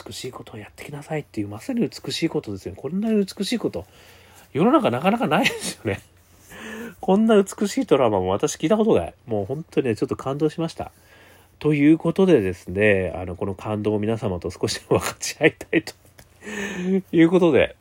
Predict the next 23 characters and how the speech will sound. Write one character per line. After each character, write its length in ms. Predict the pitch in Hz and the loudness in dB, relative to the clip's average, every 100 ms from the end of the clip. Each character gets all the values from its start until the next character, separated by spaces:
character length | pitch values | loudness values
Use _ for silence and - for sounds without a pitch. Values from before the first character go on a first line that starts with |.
| _ _ - | _ _ -8
ね、 140 | 160 | -4
ち 100 | 156 | 0
ょ 40 | 135 | 0
っ 20 | |
と 100 | 101 | 2
イ 100 | 110 | 2
ノ 140 | 110 | 4
ベ 160 | 110 107 | 6 6
ー 60 | |
タ 160 | - 104 | 4 0
ー 20 | |
の 140 | 104 110 | 0 -4
ね、 140 | 135 - - | -6 -10 -12
あ 100 | 95 | -8
の、 100 | 92 | -4
三 160 | 107 | -4
つ 180 | 104 - | -2 -2
の 200 | 117 90 - 98 92 | 0 -2 -6 -8 -6
フ 100 | 107 | -2
レ 100 | 104 | -2
ー 40 | |
ム 80 | 101 | -2
に 100 | 98 | -6